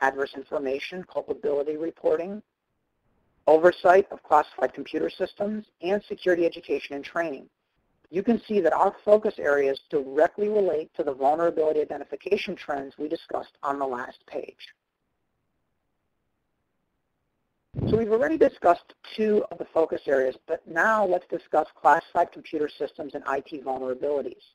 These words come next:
We understand that this doesn't apply to all cleared companies in the nist, but those which have accredited computer systems from D S S.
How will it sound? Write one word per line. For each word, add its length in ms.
We 140
understand 480
that 100
this 160
doesn't 260
apply 380
to 220
all 260
cleared 280
companies 460
in 100
the 60
nist, 340
but 180
those 260
which 260
have 180
accredited 540
computer 380
systems 500
from 200
D 140
S 180
S. 80